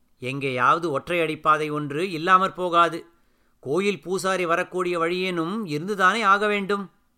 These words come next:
இருவரும் அடர்த்தியாக மண்டிக்கிடந்த மூங்கில் புதர்களைச் சுற்றி சுற்றி வந்து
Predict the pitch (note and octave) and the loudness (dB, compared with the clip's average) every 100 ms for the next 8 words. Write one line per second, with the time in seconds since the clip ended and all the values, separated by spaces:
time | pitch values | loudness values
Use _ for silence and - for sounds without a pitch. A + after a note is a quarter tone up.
0 | _ _ _ _ - G#3+ G#3 G#3 G#3 G#3 | _ _ _ _ -8 -2 0 0 0 -2
1 | D#3 E3+ F#3 - F3 E3 E3 E3+ D3+ D3+ | -4 -2 -4 -6 -4 -2 -2 -4 -6 -6
2 | D#3 D3+ C#3+ C#3 C#3 A#2+ B2+ D3+ D3+ C#3+ | -8 -6 -6 -6 -6 -6 -6 -6 -8 -8
3 | B2+ B2+ A#2+ A#2+ A2 B2 G#2+ C#3+ - A#2 | -8 -6 -6 -8 -8 -14 -12 -12 -12 -16
4 | B2+ A#2+ G#2+ D#3+ G3 C3+ | -14 -12 -10 -2 -2 -2